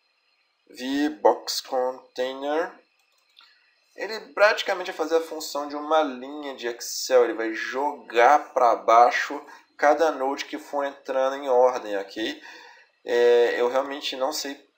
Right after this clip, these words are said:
por que eles não colocaram todos esses nodes em um só. Mas, enfim, aqui tem que pegar esse node pra funcionar bonitinho. Senão dá problema na hora de executar.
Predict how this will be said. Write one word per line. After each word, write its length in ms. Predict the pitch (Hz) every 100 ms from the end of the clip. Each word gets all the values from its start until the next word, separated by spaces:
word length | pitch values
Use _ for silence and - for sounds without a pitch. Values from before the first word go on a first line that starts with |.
| _
por 220 | 139 -
que 140 | - 135
eles 360 | 139 139 123
não 100 | 131
colocaram 520 | 131 123 127 120 123 - -
todos 680 | 139 143 131 - - - -
esses 320 | 120 127 120
nodes 420 | 120 120 120 117
em 60 | 123
um 120 | -
só. 520 | - - 151 185 - _ _ _ _ _ _
Mas, 400 | 123 135 143 131
enfim, 480 | 131 139 - 127 107
aqui 460 | 107 - 127 131 135
tem 160 | 127
que 80 | -
pegar 260 | - 131 127
esse 180 | -
node 360 | 147 143 139 -
pra 120 | 131
funcionar 400 | 131 139 143 131
bonitinho. 720 | 127 143 147 - 139 120 104 - _ _ _ _ _ _ _ _ _ _ _ _ _ _ _ -
Senão 380 | - 127 123 127
dá 100 | 123
problema 480 | - - 131 127 127
na 60 |
hora 160 | 127 123
de 80 | 131
executar. 680 | 123 123 156 151 104 -